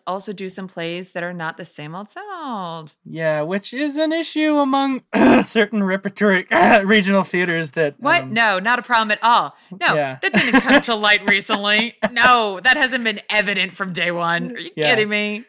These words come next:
Speaker 1: No.
Speaker 2: Uh, but I, I do wanna mention these layers
Speaker 1: Sorry.
Speaker 2: of preparation
Speaker 1: Yeah, yeah,
Speaker 2: because
Speaker 1: yeah.
Speaker 2: I, I hadn't, this was completely unconscious. It was just me, like, thinking in terms of how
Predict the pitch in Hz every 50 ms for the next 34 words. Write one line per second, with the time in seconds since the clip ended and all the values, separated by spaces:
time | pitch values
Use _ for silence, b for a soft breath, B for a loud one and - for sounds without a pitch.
0 | _ - 143 135 151 143 135 113 113 190 202 208 208 - _ - 180 196 - 233
1 | 233 220 208 196 180 175 175 175 180 160 175 202 180 165 156 151 160 170 143 147
2 | 160 156 156 156 156 160 160 160 147 151 - 165 156 - 147 143 147 143 139 -
3 | 160 131 123 131 127 _ - 170 180 180 160 170 160 147 147 - - 160 151 147
4 | 143 143 143 _ - 151 156 156 147 147 127 - 165 160 160 156 156 143 _ _
5 | _ _ _ _ _ _ - 165 208 196 226 233 214 - - 208 190 - - -
6 | 226 202 - 190 170 151 156 151 156 151 - 165 151 139 - 147 - 117 143 147
7 | 143 180 170 - 185 180 175 170 170 165 151 143 - B B B B B B B
8 | _ _ _ _ _ - 208 208 202 - 208 190 185 180 175 - - 190 185 175
9 | 175 151 - 165 135 131 165 170 160 160 156 156 156 -